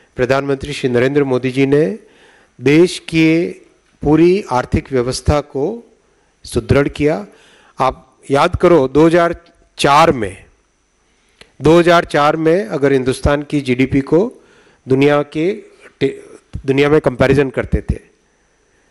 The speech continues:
दसवें स्थान पे थी। दो हज़ार चौदह में कहाँ? दसवें स्थान। चार से चौदह वाला lost decade हो गया एकदम। दस साल पूरे हिंदुस्तान ने lose किए। दो हज़ार चौदह में दसवीं rank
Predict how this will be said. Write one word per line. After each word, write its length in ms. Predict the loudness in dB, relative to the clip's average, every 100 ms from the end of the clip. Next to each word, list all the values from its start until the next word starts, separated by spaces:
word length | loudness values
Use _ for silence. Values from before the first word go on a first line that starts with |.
| _ _ _ _ _ _ _ _ -6
दसवें 360 | -4 0 2 2
स्थान 300 | 2 0 0
पे 160 | -2
थी। 380 | 0 0 -2 -8 _ _ _ _ _ _ _ _ 0
दो 140 | 2
हज़ार 240 | 2 0
चौदह 300 | 0 -2 0
में 140 | 0 0
कहाँ? 440 | -2 -2 -4 -8 _ _ -4
दसवें 380 | -4 -2 -4 -4
स्थान। 360 | -2 -4 -6 _ _ _ _ _ -2
चार 300 | 4 4 4
से 140 | 2
चौदह 320 | 4 2 4
वाला 260 | 2 2 2
lost 500 | 4 4 4 0 -6
decade 420 | -4 -2 -2 -4
हो 60 | -8
गया 180 | -12
एकदम। 320 | -14 -18 -20 -20 _ _ _ _ _ _ -2
दस 140 | -2
साल 280 | 0 0 0
पूरे 240 | -2 0
हिंदुस्तान 440 | 2 0 -2 -2 2
ने 120 | 2
lose 300 | 2 -2 -4 -16
किए। 220 | -20 -20 _ _ _ _ _ _ _
दो 120 | 2 4
हज़ार 220 | 4 2
चौदह 340 | 2 2 2
में 180 | 2 2
दसवीं 340 | 0 0 2
rank 260 | 2 0 -4